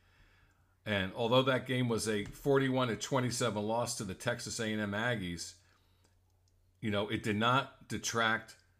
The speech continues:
uh, from a great North Carolina season.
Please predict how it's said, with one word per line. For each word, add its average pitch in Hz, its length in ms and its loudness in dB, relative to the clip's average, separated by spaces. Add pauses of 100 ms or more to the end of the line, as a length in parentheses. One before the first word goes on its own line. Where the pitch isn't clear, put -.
(260)
uh, 92 260 -2
from 98 200 -2
a 92 40 -2
great 113 360 0
North 101 220 -2
Carolina 92 480 0
season. 90 540 -6